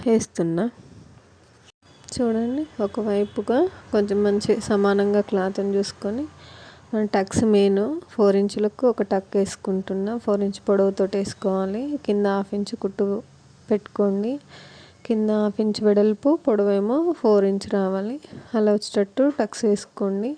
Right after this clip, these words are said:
మళ్ళీ టక్స్ అనేది మనం షోల్డర్ చూసుకోవాలి. సెం-, షోల్డర్ సెంటర్ పాయింట్ దగ్గర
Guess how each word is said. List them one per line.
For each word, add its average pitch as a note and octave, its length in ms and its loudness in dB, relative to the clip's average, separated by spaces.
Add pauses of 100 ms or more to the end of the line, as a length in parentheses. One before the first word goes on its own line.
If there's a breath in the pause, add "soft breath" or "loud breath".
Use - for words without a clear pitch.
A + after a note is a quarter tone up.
(640 loud breath)
మళ్ళీ G#3+ 220 6 (260)
టక్స్ G3+ 320 0
అనేది G#3 360 6
మనం G#3+ 180 2 (100)
షోల్డర్ G3+ 460 4 (540)
చూసుకోవాలి. F#3+ 760 2
సెం-, G3+ 360 0
షోల్డర్ G3+ 400 4
సెంటర్ G3+ 400 2
పాయింట్ G3 340 2
దగ్గర G3 240 2